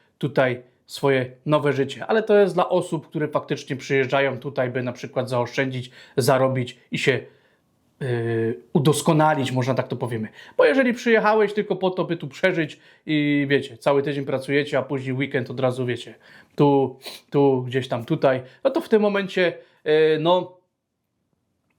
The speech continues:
żyjąc od pierwszego do pierwszego możecie równie dobrze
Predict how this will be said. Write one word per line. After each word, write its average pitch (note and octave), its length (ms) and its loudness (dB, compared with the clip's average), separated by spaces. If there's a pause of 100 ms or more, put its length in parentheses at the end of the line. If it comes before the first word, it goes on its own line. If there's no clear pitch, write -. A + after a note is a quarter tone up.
(880)
żyjąc G#3 300 4
od G#3 100 0
pierwszego G3 300 0
do F#3 80 -4
pierwszego F3+ 340 -2
możecie D#3 300 -4
równie C#3+ 220 -4
dobrze B2+ 320 -4